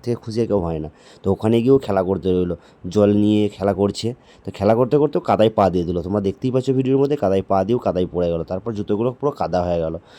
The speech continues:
তারপরে জুতোগুলো খুলে নিয়ে আমি ধুয়ে দিলাম। ধুয়ে দেওয়ার পর বাড়ি ফিরছি। এবার বাড়ি ফেরার সময়ও আমার কাঁধে চেপে বাড়ি ফিরছিল। সে কোনো কিছু ভিডিও শ্যুট করেছিলাম, ভিডিও শ্যুট করার পর ভিডিওগুলো শ্যুট করতে করতে আমরা বাড়ির দিকে রওনা দিয়েছিলাম।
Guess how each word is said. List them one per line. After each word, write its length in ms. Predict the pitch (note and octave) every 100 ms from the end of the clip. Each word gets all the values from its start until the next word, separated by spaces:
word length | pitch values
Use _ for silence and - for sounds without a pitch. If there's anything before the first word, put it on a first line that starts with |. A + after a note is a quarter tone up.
| - -
তারপরে 260 | F#2+ G2+ A2
জুতোগুলো 340 | A2+ A#2 B2
খুলে 260 | B2 B2+ C3
নিয়ে 160 | C3+ C#3
আমি 80 | C3+
ধুয়ে 220 | F#2+ G#2
দিলাম। 180 | G#2+ A2+
ধুয়ে 180 | G2 G#2
দেওয়ার 160 | A2+ C3
পর 120 | C#3
বাড়ি 200 | G2 F2+
ফিরছি। 240 | F2 F2+ F#2
এবার 120 | F2+
বাড়ি 160 | F2+ G2+
ফেরার 240 | A#2+ A#2+ -
সময়ও 260 | C3 C#3 C3+ -
আমার 200 | A2 A#2 B2+ A#2+ -
কাঁধে 180 | F#2+ F2+
চেপে 180 | G2+ G2+
বাড়ি 180 | E2
ফিরছিল। 320 | D#2 E2+ E2 E2 - _ - - -
সে 100 | - G2+
কোনো 180 | A#2 B2
কিছু 160 | C3 C3
ভিডিও 240 | B2+ C3+
শ্যুট 180 | C3 C#3
করেছিলাম, 340 | - C#3+ C#3+ D3
ভিডিও 220 | G#2 G2+
শ্যুট 160 | G2+ A#2
করার 220 | - A#2 A#2
পর 140 | B2
ভিডিওগুলো 580 | G#2 G2+ G2 F#2+ G2+ G#2
শ্যুট 200 | G2+ G#2
করতে 260 | - G2+ A2
করতে 200 | G#2 G#2
আমরা 160 | B2+ A#2+
বাড়ির 260 | G#2+ F#2 F#2+
দিকে 160 | A2
রওনা 260 | A#2 F2+ F2
দিয়েছিলাম। 320 | E2+ E2 E2+